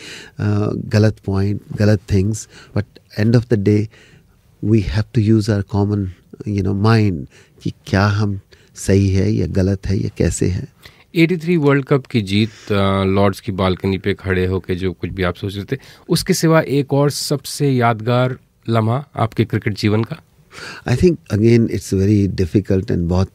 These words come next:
Speaker 1: मुश्किल है कि अगर आप पन्द्रह साल की ज़िंदगी में, क्रिकेट की ज़िंदगी में या पूरी ज़िंदगी में अगर आप बोलो कि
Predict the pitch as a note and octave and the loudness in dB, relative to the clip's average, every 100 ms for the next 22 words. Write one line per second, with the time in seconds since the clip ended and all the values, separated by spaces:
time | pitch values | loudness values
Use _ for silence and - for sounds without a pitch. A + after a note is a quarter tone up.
0 | _ F#2 F2 F2+ - - G#2 F2+ F#2+ - | _ -8 -4 -6 -4 2 4 4 0 0
1 | F#2 - - - - - F#2+ F2+ E2 - | -4 -4 -16 -18 -12 0 2 2 0 -2
2 | F#2 F2+ G2 G2+ - E2+ F2 - E2+ D#2+ | -2 0 2 0 0 0 0 -2 -2 -2
3 | F2+ F2+ F2+ G2 G2+ F2 F2+ F#2 A2 - | -2 0 2 4 4 2 -2 -2 -2 0
4 | E2+ E2+ E2 D#2 E2+ F#2 A#2 G2 F#2+ - | 0 2 0 0 0 -2 -2 -4 -6 -8
5 | - G2+ G2+ F#2 F2+ F#2+ F#2+ G2+ G2+ F#2+ | -4 2 4 2 2 0 0 0 0 -2
6 | F#2+ F#2+ F#2 G2 G2 F2 | -2 -2 -2 -2 -2 -4